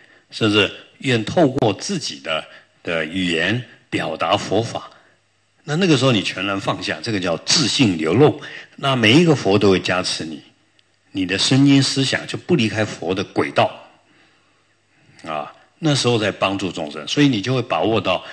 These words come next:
什么情境来唱歌是最，最，最好听的。就像你要唱母亲，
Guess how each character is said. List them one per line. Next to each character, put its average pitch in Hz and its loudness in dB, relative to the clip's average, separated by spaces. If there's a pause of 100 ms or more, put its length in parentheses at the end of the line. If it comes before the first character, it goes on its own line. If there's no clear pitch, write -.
(180)
什 - -6
么 107 2
情 131 2
境 135 0
来 92 -6
唱 104 -2
歌 92 -4
是 95 -8
最， - -2 (380)
最， 143 4 (1040)
最 151 4
好 95 0
听 123 2
的。 107 0 (480)
就 127 0
像 113 4
你 95 0
要 104 0
唱 - -6
母 95 -2
亲， 147 2